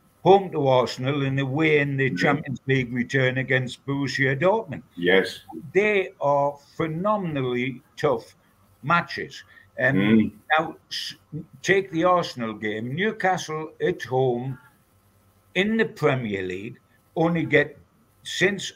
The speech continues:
Speaker 1: Eddie Howe arrived, have only been beaten by the quality. I think there's only Manchester City, Liverpool and Arsenal, uh, that have, in Liverpool more than once, but they're the only clubs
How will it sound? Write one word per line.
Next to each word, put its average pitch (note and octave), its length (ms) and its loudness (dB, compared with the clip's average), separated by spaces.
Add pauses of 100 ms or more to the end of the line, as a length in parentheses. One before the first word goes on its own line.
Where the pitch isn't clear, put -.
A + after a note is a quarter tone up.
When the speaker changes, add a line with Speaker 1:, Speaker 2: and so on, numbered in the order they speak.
Speaker 1:
Eddie D#3+ 240 -2
Howe C3 440 -2
arrived, A2 360 -4
have B2 80 -6
only D3 260 -2
been B2+ 300 -4
beaten A#2 300 -4
by A#2 200 -4
the A2 120 -6
quality. G2 520 -6
I F#2+ 60 -10
think B2+ 200 -12
there's B2 200 -10
only E3 240 -6
Manchester C#3+ 720 -8
City, B2+ 480 -4 (360)
Liverpool B2+ 840 0 (340)
and A2 160 2
Arsenal, A2+ 680 -2 (460)
uh, G#2 420 2 (120)
that A2 140 0
have, A2+ 180 -4 (400)
in G#2 180 -8
Liverpool G#2+ 420 -2
more F#2 220 -8
than G2+ 100 -6
once, G#2+ 240 -4
but - 240 -20
they're B2 160 2
the A2 80 -6
only A2+ 260 -6
clubs G#2+ 400 -8